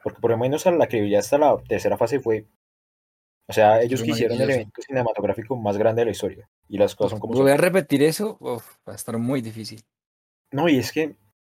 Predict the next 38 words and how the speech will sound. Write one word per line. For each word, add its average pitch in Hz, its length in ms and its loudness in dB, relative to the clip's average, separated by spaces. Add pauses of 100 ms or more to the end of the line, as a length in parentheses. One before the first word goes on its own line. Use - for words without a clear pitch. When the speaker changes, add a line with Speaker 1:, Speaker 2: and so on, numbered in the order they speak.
(680)
Speaker 1:
yo 143 160 0
ya 151 120 4
lo 156 140 2
pongo 160 200 0
en 160 60 0
duda, 147 360 -4
la 104 100 -4
verdad, 107 280 0 (440)
de 117 100 -4
Speaker 2:
Yo 135 60 -2
Speaker 1:
que 135 60 6
Speaker 2:
creo 120 60 8
que - 40 0
Speaker 1:
vayan - 100 4
Speaker 2:
no, 147 60 6
Speaker 1:
al 143 40 2
menos 120 180 0
a - 20 0
Speaker 2:
yo - 40 0
Speaker 1:
hacer 135 120 2
Speaker 2:
creo 120 80 6
Speaker 1:
algo 127 100 4
Speaker 2:
que 139 60 6
no - 60 4
van 151 80 4
a 139 40 2
Speaker 1:
bueno. 147 80 2
Speaker 2:
lograr 151 160 6
lo 131 80 0
que 131 60 -6
lograron 131 320 2
con 120 160 -8
Endgame 110 300 -6
ni 117 100 -6
con 113 160 -6
Speaker 1:
No. 135 100 0
Speaker 2:
Infinity 101 200 -6
War. 95 260 -14